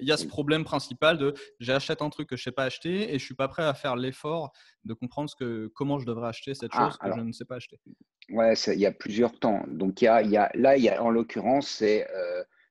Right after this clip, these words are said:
Speaker 2: non, de l'inbound, c'est prématuré chez ce client. Donc, c'est, bah, vas-y, euh, ce qu'on pourrait faire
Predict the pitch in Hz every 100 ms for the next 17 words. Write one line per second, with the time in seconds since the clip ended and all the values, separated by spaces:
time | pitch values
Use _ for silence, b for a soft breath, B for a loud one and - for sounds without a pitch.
0 | _ 107 107 98 104 110 104 113 113 110
1 | 117 117 104 98 - - 90 90 - 104
2 | 90 110 120 131 139 123 - - 73 -
3 | 92 107 113 120 113 90 92 - 85 78
4 | 71 76 98 95 113 - - 76 78 -
5 | b b _ - - 101 95 110 104 -
6 | 107